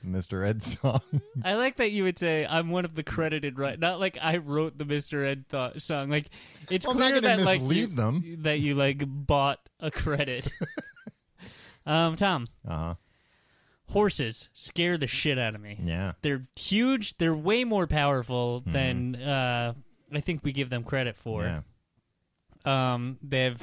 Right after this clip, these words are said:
Speaker 2: what, four hearts?
Speaker 1: No. <laughs>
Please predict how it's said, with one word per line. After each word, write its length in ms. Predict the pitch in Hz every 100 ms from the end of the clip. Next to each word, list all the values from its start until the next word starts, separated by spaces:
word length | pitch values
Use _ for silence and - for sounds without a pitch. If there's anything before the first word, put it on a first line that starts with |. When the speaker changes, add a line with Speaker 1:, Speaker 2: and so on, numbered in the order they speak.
| -
Speaker 2:
what, 320 | 131 139 113 - _
four 440 | - - 147 175
hearts? 600 | 175 208 240 - - - _ _ _
Speaker 1:
No. 420 | 107 104 104 151
<laughs> 80 | -